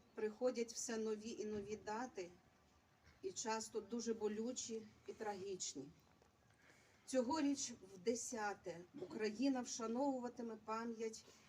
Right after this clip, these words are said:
героїв Небесної Сотні. В десяте в умовах війни з Росією.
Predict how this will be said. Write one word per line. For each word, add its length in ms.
героїв 640
Небесної 680
Сотні. 600
В 60
десяте 840
в 220
умовах 560
війни 460
з 100
Росією. 760